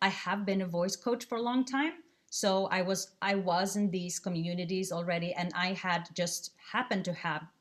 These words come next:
you know, been participating in discussions and giving answers and value to them just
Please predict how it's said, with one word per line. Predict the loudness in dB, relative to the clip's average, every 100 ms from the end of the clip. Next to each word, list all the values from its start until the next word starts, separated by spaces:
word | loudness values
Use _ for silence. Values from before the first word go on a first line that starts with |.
| -6
you | -2
know, | -2 -4 -8 _ _ _ _ -14 -2
been | 0 0
participating | 0 2 2 0 0 0 2
in | 0
discussions | 2 4 4 6 2 4
and | 2 2
giving | 2 2 0 -2 2
answers | 6 6 4 2
and | 4
value | 6 6 6 2 -2 -4
to | 0 2
them | 2 0 -4 -2
just | 2 2 0 -8